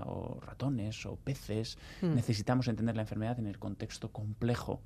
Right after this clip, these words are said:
Speaker 1: de un organismo. Eh, verías mucha gente leyendo y gente
Speaker 2: Escribiendo otros.
Speaker 1: escribiendo
Speaker 2: <laughs>
Speaker 1: y tomando café para, para hablar de, de lo que les está pasando en sus, en sus proyectos. Vi-,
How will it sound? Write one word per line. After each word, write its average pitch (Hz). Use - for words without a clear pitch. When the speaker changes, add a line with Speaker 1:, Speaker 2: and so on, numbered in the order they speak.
Speaker 1:
de 117
un 110
organismo. 110
Eh, 120
verías 139
mucha 139
gente 123
leyendo 143
y 120
gente 117
Speaker 2:
Escribiendo 170
otros. -
Speaker 1:
escribiendo 139
Speaker 2:
<laughs> -
Speaker 1:
y 127
tomando 156
café 147
para, 113
para 123
hablar 131
de, 107
de 123
lo 117
que 120
les 110
está 131
pasando 123
en 117
sus, 107
en 127
sus 120
proyectos. 120
Vi-, 127